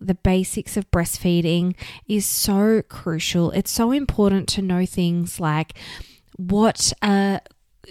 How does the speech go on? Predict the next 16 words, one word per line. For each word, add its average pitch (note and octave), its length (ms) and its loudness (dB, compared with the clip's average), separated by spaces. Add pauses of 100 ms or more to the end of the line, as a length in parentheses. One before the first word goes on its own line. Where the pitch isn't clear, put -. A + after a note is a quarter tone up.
deep G3 340 0
latch F#3+ 640 0
should F#3 300 -2
feel A#3+ 440 2
like, A3+ 540 2 (460)
what - 640 0 (580)
good F#3+ 240 4
positioning A3+ 720 0
is, G3+ 600 2
all F#3+ 200 0
about F#3 320 0
milk G3+ 300 2
supply, G#3 520 0
milk G3+ 300 0
coming G3+ 420 -2
in, F#3+ 360 2